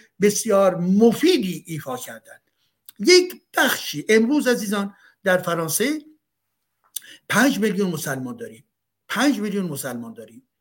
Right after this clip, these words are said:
که بخششون، اه، کشورهای عربی هن، ترک ها هستن، کشورهای آفریقای سیاه هستن.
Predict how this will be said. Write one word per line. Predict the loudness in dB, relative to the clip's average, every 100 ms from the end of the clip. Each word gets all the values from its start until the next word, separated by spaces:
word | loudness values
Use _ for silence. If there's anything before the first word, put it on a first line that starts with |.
| _ _ _ -6
که | -2 -2 -4 -8 -6
بخششون، | -4 -4 -10 -8 -8 -8 -14 _ -14
اه، | -8 -6 -8
کشورهای | -8 -8 -6 -6 -4
عربی | -6 -6 -4 -2
هن، | -2 -2 -8 _ _ -12
ترک | -10 -4
ها | 0 0
هستن، | 0 -2 -2 -4 -10 _ -10
کشورهای | -8 -4 -2 0
آفریقای | 0 -2 -6 -6 -4
سیاه | -6 -6
هستن. | -8 -12 -14